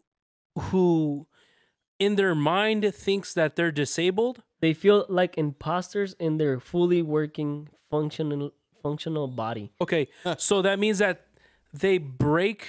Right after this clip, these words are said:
Speaker 1: their body part that they feel that should be broken.
Speaker 2: Yeah.
Speaker 1: And then thus making themselves disabled?
Speaker 2: Sí. Déjame sacarme los pelos de la lengua. ¿Saben qué significa eso? Pues en español, ustedes gringos, piratas.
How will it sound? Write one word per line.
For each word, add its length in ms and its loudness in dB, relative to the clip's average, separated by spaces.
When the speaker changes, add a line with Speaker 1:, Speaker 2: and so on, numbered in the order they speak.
Speaker 1:
their 300 0
body 400 0
part 360 0
that 200 0
they 160 2
feel 380 0
that 320 2
should 260 0
be 120 -4
broken. 540 0
Speaker 2:
Yeah. 320 4
Speaker 1:
And 260 0
then 380 0
thus 480 0
making 380 -2
themselves 460 0
disabled? 560 0
Speaker 2:
Sí. 340 0
Déjame 400 8
sacarme 460 2
los 140 2
pelos 280 4
de 100 6
la 80 6
lengua. 300 4
¿Saben 260 2
qué 100 0
significa 360 0
eso? 200 0
Pues 260 0
en 80 -2
español, 400 0
ustedes 320 0
gringos, 380 -2
piratas. 360 -6